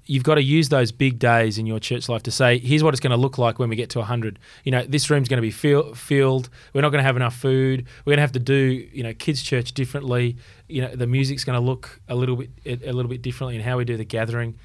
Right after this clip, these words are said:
Eh, these things are all gonna change. And the thing is, you've gotta regularly paint that picture. I think, I think one of the helpful things,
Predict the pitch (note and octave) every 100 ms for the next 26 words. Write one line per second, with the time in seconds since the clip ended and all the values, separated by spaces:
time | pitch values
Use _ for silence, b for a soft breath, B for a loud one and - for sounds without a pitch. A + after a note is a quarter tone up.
0 | b b - - D3 C3+ D3+ - C#3 A#2
1 | A#2+ A2+ A#2 - B2 A2+ A2 - b b
2 | - B2+ C3 - b b b E3+ E3+ D#3+
3 | B2+ E3+ D#3 B2+ B2+ D#3+ C3+ A#2+ C3 C3
4 | A#2+ - B2 A#2+ - C3+ B2+ B2+ B2+ F3+
5 | E3+ D3+ D3 F3+ D3 C3+ D#3+ D3 B2+ C#3
6 | B2+ A#2+ -